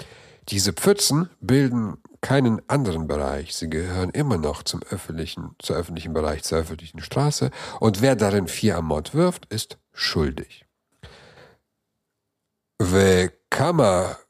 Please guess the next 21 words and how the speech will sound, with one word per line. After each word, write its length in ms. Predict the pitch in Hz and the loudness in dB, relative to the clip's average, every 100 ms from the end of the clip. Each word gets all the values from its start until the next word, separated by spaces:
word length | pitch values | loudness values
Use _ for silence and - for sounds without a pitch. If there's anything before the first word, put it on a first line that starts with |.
| - | -10
hu 360 | - 110 101 | 0 2 2
rakak 560 | 82 92 - 98 87 - | 0 -2 -2 0 0 -2
maim 500 | 87 82 80 85 107 _ _ | 0 2 2 0 -4 _ _
pachut 760 | - 85 - 139 165 175 - - | -4 -2 2 4 4 2 -6 -4
me'asara 640 | 85 80 82 - 82 82 | -2 -2 -2 -2 -2 -2
tvachim. 580 | 90 - 95 - 78 - - - - - | -2 -4 -6 -6 -10 -10 -14 -20 -20 -4
Wie 180 | 98 110 | 0 2
tief 300 | - 165 - | 4 4 4
darf 320 | 107 98 92 | 2 2 0
ein 260 | 87 87 82 - _ _ | -2 -2 -4 -12 _ _
seichtes 800 | 90 82 87 92 87 - - - | -8 -6 0 0 0 -2 -6 -2
Wasser 360 | 87 85 - 76 | 0 0 0 0
höchstens 440 | 82 80 - 76 | 0 0 -4 -2
sein? 340 | 82 120 170 165 - - _ | 2 4 2 0 -12 -20 _
Unter 540 | - 165 160 160 160 - _ | 4 4 4 2 2 -2 _
zehn 400 | - - - 80 | -4 -2 0 0
Tvachim, 600 | 76 - 95 - - - _ _ - | -2 -6 -6 -8 -14 -14 _ _ -16
also 280 | - 90 80 | -6 -4 -2
unter 500 | 90 107 107 95 82 - | 0 0 2 2 0 -2
achtzig 440 | 92 - - 85 | -4 -2 -6 -4
Zentimeter. 640 | - 76 - 73 73 - | -6 -6 -8 -6 -8 -10